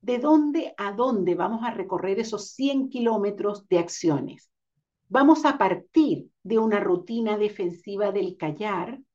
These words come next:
y vamos a ir caminando, caminando, caminando, caminando a través de estos cien kilómetros hasta llegar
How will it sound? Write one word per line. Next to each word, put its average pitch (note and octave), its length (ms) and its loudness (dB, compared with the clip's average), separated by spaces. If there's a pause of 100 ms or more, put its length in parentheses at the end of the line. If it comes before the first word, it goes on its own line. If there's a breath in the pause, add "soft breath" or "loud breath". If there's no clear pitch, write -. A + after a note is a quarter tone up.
(560)
y A3+ 120 -2
vamos B3 280 4
a A3 80 2
ir A3+ 260 -2
caminando, C4 680 0
caminando, A3+ 640 -4
caminando, G3+ 600 -4
caminando G3 540 -4
a E3+ 40 -4
través E3+ 340 -4
de A3+ 80 -8
estos A3+ 220 -12
cien A3+ 320 -6
kilómetros G3 720 -6 (360 soft breath)
hasta D#4 440 2
llegar C4+ 580 0